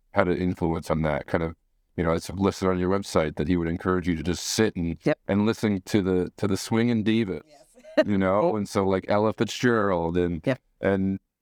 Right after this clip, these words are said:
Speaker 1: Nancy Wilson and Sarah Vaughan,
Speaker 2: Yep.
Speaker 1: like, you know, what was it about the jazz influence that kind of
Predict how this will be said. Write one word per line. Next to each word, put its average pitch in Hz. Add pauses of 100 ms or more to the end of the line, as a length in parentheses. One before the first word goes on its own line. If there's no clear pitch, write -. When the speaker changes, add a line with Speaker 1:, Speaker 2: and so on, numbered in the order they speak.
(160)
Speaker 1:
Nancy 113
Wilson 110
and 85
Sarah 110
Vaughan, 101
Speaker 2:
Yep. 156
Speaker 1:
like, 87
you 101
know, 92 (260)
what 110
was 131
it 120
about 104 (100)
the 92
jazz 90
influence 87
that -
kind 92
of -